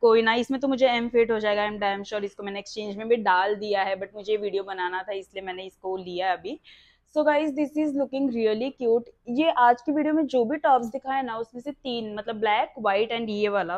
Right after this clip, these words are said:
प्रिंटेड टॉप, तीनों भी क्रॉप टॉप है रेड वाले की and वो ब्लैक वाला जो मैंने वीडियो पोस्ट किया ना, दोनों भी,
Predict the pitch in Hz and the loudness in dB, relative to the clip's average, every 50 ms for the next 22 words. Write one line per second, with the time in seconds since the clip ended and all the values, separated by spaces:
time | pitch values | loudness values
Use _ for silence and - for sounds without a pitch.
0 | - _ - 214 196 185 185 214 220 - 220 214 247 277 - _ - 262 233 220 | -8 _ -6 -6 -4 -4 -4 -6 -4 -4 -2 -2 -2 -4 -6 _ -10 -8 -8 -6
1 | 220 226 220 269 - 269 220 190 185 - - 196 196 190 - 208 277 339 - - | -6 -6 -6 -6 -4 -2 -2 -2 -2 -4 -4 -4 -4 -4 -4 -6 -8 -8 -10 -16
2 | - - - - _ - 226 247 254 262 269 302 302 302 302 311 302 359 381 - | -20 -20 -20 -20 _ -4 0 2 2 2 2 2 0 0 0 -2 -4 -4 -4 -2
3 | - 285 277 269 294 302 247 247 214 214 220 214 240 233 220 214 214 208 226 233 | -2 0 2 4 4 4 4 4 2 0 0 -2 -2 -2 0 0 -2 -2 -4 -6
4 | 226 220 220 214 214 208 214 220 220 226 220 214 - - 240 220 226 247 262 240 | -8 -6 -6 -6 -4 -2 -2 -2 -2 -2 -4 -4 -4 -6 -6 -6 -4 -4 -2 0
5 | 247 226 208 214 226 226 240 277 | 2 2 0 0 -4 -6 -8 -10